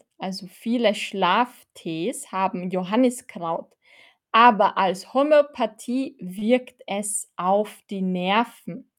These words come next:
Also bei Nervenschmerzen, Johanniskraut.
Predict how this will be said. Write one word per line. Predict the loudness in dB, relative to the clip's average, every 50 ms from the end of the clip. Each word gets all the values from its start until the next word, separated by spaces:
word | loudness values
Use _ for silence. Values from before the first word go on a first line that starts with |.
| _ _ _ _ _ _ _ _ _
Also | -2 2 2 2 2 2 0 2
bei | 2 0 0
Nervenschmerzen, | 0 -2 0 2 4 2 2 0 -4 -12 -12 -10 -8 -10 -8 -8 -6 -6 -6 -6 -8 -8 -12 -14 -14 -14 -14 _
Johanniskraut. | -14 -8 -2 -2 -2 -2 0 -2 0 0 0 -2 -4 -8 -12 _ -20 -12 -8 -6 -4 -4 -4 -6 -8 _ _